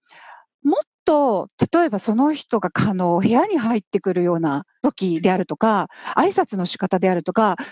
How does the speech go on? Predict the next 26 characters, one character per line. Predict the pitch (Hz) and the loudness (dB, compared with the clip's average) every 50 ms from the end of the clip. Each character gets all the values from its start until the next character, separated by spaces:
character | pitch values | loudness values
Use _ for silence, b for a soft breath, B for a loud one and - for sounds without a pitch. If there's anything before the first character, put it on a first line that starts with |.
| B B 233 | B B -2
も | 302 392 302 | 0 0 0
う | - | 0
対 | - 370 427 453 453 | 0 0 0 0 0
面 | 453 453 440 | -2 -2 0
の | 453 480 | 0 0
方 | 480 453 415 277 | 2 2 2 2
が、 | 196 240 240 202 160 - _ | 2 0 0 0 -2 -2 _
あ | 208 214 | -2 -2
の、 | 190 | 0
実 | 175 196 240 - - | 0 -2 -2 0 0
際 | 370 381 | -2 0
に | 381 320 | 0 0
は | 196 | -2
情 | 165 - 254 269 277 | 0 0 0 0 2
報 | 311 339 311 | 2 2 2
量 | 214 185 160 | 0 -2 -4
っ | 147 | -4
て | - - - | -6 -2 0
多 | 262 269 269 | 2 2 2
い | 262 247 | 0 0
は | 208 185 160 | -2 -4 -4
ず | - 147 139 135 135 | -6 -6 -6 -6 -4
で | 147 165 | -6 -6
す | - - | -6 -4
よ | 160 175 | -2 0
ね。 | 214 254 269 | 0 0 -2